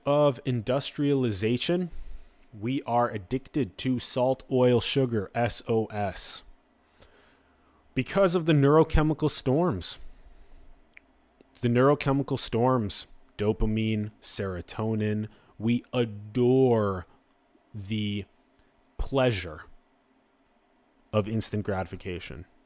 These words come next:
We've become a slave to it. And that makes us sedated. Makes us sedated, it makes us sedentary, it makes us lazy, lethargic, it drives more pathology, disease in our bodies.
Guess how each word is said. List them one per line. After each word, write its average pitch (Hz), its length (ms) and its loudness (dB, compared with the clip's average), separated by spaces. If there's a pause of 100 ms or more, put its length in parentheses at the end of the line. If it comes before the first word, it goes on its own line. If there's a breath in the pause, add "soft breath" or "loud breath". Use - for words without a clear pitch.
(180)
We've 110 180 0
become 113 280 -2
a 98 40 -6
slave 104 440 -4
to 67 180 -12
it. 62 160 -18 (1000)
And 113 160 2
that 123 160 4
makes 131 360 0
us - 240 0 (100)
sedated. 113 760 0 (1000)
Makes 127 300 0
us 123 80 0
sedated, 127 680 2
it 123 120 0
makes 110 280 -4
us 104 80 -6
sedentary, 131 840 2
it 104 80 -4
makes 104 280 -4
us 98 160 -8
lazy, 123 600 2 (260 loud breath)
lethargic, 120 840 2 (180 loud breath)
it 104 140 -10
drives 117 480 2
more 113 200 0
pathology, 117 880 0
disease 104 560 -2
in 113 120 2
our 104 120 2
bodies. 110 720 -2